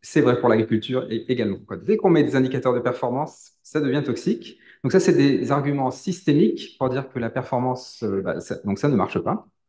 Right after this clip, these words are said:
Mais il y a un quatrième argument, et celui-là, vous le connaissez bien, c'est que le prix de notre performance des humains, c'est un coût, euh, socio-écologique énorme. Donc, pénurie de ressources, crise climatique, effondrement de la biodiversité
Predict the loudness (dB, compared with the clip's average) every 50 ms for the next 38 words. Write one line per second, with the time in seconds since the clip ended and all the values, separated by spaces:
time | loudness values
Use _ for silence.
0 | _ _ _ _ _ _ _ _ 2 4 4 4 4 4 4 4 4 4 2 0
1 | 2 2 2 2 2 2 0 0 0 0 -2 -4 _ _ _ _ _ _ _ -10
2 | -8 -4 -2 -2 -2 0 -2 -2 -2 -2 -2 -2 -2 -4 -6 -6 -4 -2 -4 -4
3 | -4 -6 -10 -12 -10 -10 -10 -6 -4 -4 -2 -4 -4 -8 -12 -6 -4 -2 -2 -2
4 | -4 -6 -10 -12 _ -14 -12 -6 -2 -2 0 0 -2 -2 -4 -4 -6 -4 -2 -2
5 | -2 -2 -2 -2 0 0 2 2 2 0 0 -2 -8 -14 -20 -12 -6 -4 -2 0
6 | 0 0 0 0 -4 -8 -10 _ _ _ _ _ _ _ _ _ -20 -14 -6 -4
7 | -4 -2 0 -2 -2 -2 -4 2 2 4 4 4 2 0 0 0 0 -2 0 -2
8 | -4 -4 -2 0 -2 -2 0 0 -2 -2 -2 -2 -4 -4 -6 -6 -10 _ _ -4
9 | -2 0 2 2 0 0 -2 -4 -6 -10 -14 -18 -20 _ _ -8 -6 -6 -6 -2
10 | 0 2 2 4 4 2 2 0 -2 -2 0 0 0 0 0 -4 -10 -20 -18 -10
11 | -8 -8 -8 -4 -4 -2 -2 -4 -4 -6 -10 -10 -10 _ -20 _ _ _ -2 -2
12 | 0 2 2 2 2 4 4 4 4 2 2 2 0 -2 -4 -8 -10 -6 -4 -2
13 | -2 -2 -4 -8